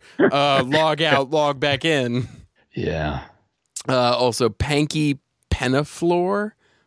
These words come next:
Speaker 1: worked on this movie. That might have been my favorite credit.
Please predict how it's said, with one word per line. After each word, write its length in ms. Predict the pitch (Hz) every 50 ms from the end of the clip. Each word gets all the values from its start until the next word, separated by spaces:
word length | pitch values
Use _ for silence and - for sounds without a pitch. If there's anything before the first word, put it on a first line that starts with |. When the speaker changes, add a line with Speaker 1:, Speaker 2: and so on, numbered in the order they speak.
| _ -
Speaker 1:
worked 360 | 131 139 143 143 - - 285
on 180 | 285 - -
this 220 | 170 190 190 - -
movie. 520 | 190 196 220 226 214 226 226 233 254 - - _ _ _ _ _ _ _ _ _ _ - - - _ _ _ _ - -
That 160 | - 165 143
might 160 | 131 131 123 120
have 80 | 117
been 160 | 113 120 117
my 140 | 113 107 107
favorite 340 | 101 - 127 113 110 113 107
credit. 400 | - - 117 110 120 156 - -